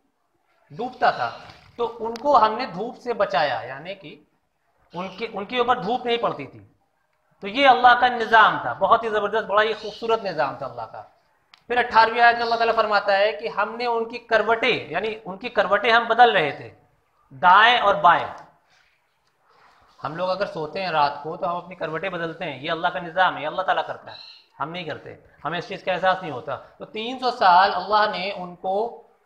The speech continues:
उस गार में सुलाया और उनकी करवटें बदल रहा था। और जो कुत्ता था उनके साथ, इसी आयत में अल्लाह ताला फरमाता है, जो कुत्ता था उनके साथ, वो हाथ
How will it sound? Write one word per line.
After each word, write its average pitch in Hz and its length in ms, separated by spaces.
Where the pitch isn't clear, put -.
उस 165 100
गार 170 360
में 208 100
सुलाया 180 640
और 226 160
उनकी 233 220
करवटें 190 500
बदल 147 220
रहा 120 220
था। - 380
और 196 80
जो 240 100
कुत्ता 285 460
था 269 40
उनके 214 320
साथ, 170 520
इसी 220 200
आयत 196 260
में 196 80
अल्लाह 190 180
ताला 190 120
फरमाता 165 420
है, 160 420
जो 208 100
कुत्ता 240 440
था 233 60
उनके 185 260
साथ, 160 540
वो 233 540
हाथ 202 300